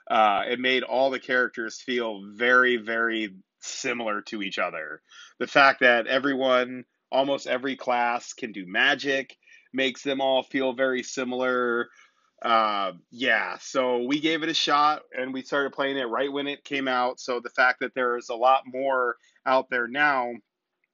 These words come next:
we haven't explored, so things could be very different. But, um, yeah, so hopefully that answers some of your questions. If you have more, I love to chat, so let me know.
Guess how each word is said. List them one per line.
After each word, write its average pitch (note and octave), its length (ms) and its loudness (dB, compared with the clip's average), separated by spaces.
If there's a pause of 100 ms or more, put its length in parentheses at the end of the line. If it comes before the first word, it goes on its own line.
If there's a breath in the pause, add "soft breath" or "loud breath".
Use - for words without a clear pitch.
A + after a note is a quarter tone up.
(200)
we C#3+ 140 -6
haven't C3+ 280 2
explored, B2+ 540 -4
so A#2+ 140 -10
things C3 340 -4
could C3+ 240 -4
be C3 120 0
very B2 280 2
different. G#2+ 560 -2 (460 soft breath)
But, A#2+ 400 6 (460)
um, A2 400 2
yeah, D3+ 280 6
so C3 240 -8
hopefully E3+ 600 -4
that C3 240 -2
answers C3+ 420 -8
some C3 140 -8
of C3 60 -6
your A#2+ 100 -6
questions. E3 500 -2
If A#2+ 100 -10
you C3 100 0
have A#2 140 0
more, D3 300 4
I A#2+ 120 4
love C3 560 4
to B2 100 -14
chat, C#3+ 440 -2
so B2+ 400 -4
let C3 140 0
me D3 80 -6
know. D#3 200 0